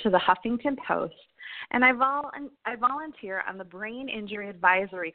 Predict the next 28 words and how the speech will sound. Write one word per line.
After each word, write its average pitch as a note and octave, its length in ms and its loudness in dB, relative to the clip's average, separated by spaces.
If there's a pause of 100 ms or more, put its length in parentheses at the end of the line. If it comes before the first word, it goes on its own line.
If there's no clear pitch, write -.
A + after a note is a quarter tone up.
Council - 520 -10
through F3 100 -4
the E3+ 80 -6
Brain F#3+ 300 2
Injury G3 420 0
Association E3 680 0
of D#3+ 80 -2
America. D#3+ 580 4 (600)
And G#3+ 100 4
I G#3+ 140 8
also C#4 340 2
recently C#4+ 540 -8
released G3+ 500 -4
my F#3+ 220 -4
first A3 340 2
book, D#3+ 200 6 (400)
Life G#3 280 4
with C#4 140 -4
a D4 60 0
Traumatic B3+ 500 -2
Brain G3 260 -4
Injury, F#3 500 0 (120)
Finding G#3 360 0
the C4 80 2
Road G3 300 0
Back F3 200 6 (240)
to F#3 60 -6
Normal. D#3+ 480 -2